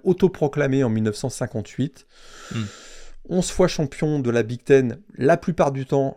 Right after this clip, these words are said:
Speaker 1: champion, euh, partagé. Donc, euh, jamais, jamais très clean. Euh, mais il y a quand même eu quelques bons joueurs, on va en parler tout à l'heure dans le, dans les alumni sportifs. Mais retenez qu'Iowa, en basket également, euh, l'équipe féminine commence à être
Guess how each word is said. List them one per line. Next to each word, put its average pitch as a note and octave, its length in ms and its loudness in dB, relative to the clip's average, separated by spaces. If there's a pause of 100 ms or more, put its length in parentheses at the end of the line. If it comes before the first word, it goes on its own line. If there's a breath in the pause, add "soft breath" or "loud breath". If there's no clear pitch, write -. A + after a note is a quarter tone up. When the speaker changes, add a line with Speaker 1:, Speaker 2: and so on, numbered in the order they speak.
Speaker 1:
champion, - 720 -4
euh, F#2+ 260 -4
partagé. G#2 640 -2 (480)
Donc, G#2+ 200 -8
euh, G2+ 320 -2
jamais, A2+ 500 2
jamais G#2+ 260 0
très - 180 -4
clean. C3 420 -4 (920 soft breath)
Euh, F#2+ 600 -2
mais G#2 140 0
il F#3 60 -2
y C#3 60 2
a G2+ 60 0
quand - 100 -4
même G#2+ 200 0
eu G3+ 120 -4
quelques - 280 -8
bons G#2+ 200 -4
joueurs, D3 200 -2
on B2+ 60 -4
va G#2+ 120 -4
en G#2 80 -8
parler G2+ 260 -6
tout - 200 -18
à A#2 60 -8
l'heure B2 160 -8
dans B2 120 -12
le, B2 100 -10 (340)
dans C#3 80 -12
les B2 200 -6
alumni G#2+ 280 -4
sportifs. - 640 -16 (140)
Mais D3+ 340 2 (500 soft breath)
retenez E3 360 2
qu'Iowa, D3 340 4
en F3 100 2
basket G#3 380 4
également, F#3 460 2
euh, B2 680 0 (1600 soft breath)
l'équipe C3+ 280 -8
féminine F#3 540 6
commence B2 360 -2
à A#2 40 2
être - 180 -8